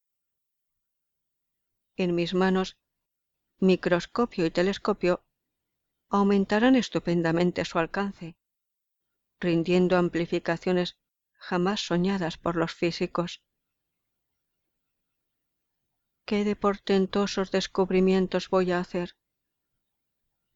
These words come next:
Excelsa será mi gloria. Ante los presentes y venideros, asombrados de mis soberanas conquistas, pasaré,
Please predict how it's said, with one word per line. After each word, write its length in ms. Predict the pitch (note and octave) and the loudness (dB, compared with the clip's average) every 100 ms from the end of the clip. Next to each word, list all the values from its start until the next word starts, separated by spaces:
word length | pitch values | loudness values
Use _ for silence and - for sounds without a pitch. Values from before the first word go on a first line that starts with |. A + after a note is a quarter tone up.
| _ _ _ _ | _ _ _ _
Excelsa 840 | G3 F#3 - - G3 G3+ G3+ - G3+ | -6 -6 -8 -4 -4 -2 -6 -6 -4
será 280 | G3+ G3 | -4 -2
mi 160 | G3 G3 | 0 0
gloria. 540 | F#3+ G3 F#3+ F3+ F3+ _ _ _ _ _ _ _ _ _ _ _ _ _ _ _ _ _ _ _ _ _ _ _ _ _ _ _ - | 0 0 0 -4 -6 _ _ _ _ _ _ _ _ _ _ _ _ _ _ _ _ _ _ _ _ _ _ _ _ _ _ _ -6
Ante 240 | G3+ - | -6 -4
los 220 | G#3 G3 | -4 -4
presentes 640 | - G3 - C4 B3 E3 - | -4 -4 -2 0 0 -2 -2
y 80 | E3 | -2
venideros, 680 | E3 F#3 G#3 F3+ F3 - _ _ _ _ _ _ _ _ | 0 0 0 -2 -2 -6 _ _ _ _ _ _ _ _
asombrados 680 | G3 - G3 G#3 G#3 G3+ - | -6 0 2 2 2 0 0
de 100 | F#3+ | 2
mis 160 | F#3+ - | 2 0
soberanas 500 | F#3+ F#3 F#3 F#3+ - | 0 2 2 0 0
conquistas, 800 | F#3 F#3 F#3+ F#3 - F#3 - _ _ _ _ _ _ _ _ | -2 0 -2 -2 -2 -2 -4 _ _ _ _ _ _ _ _
pasaré, 560 | - F#3 F#3+ G#3 B3 | -10 -8 -4 -2 -4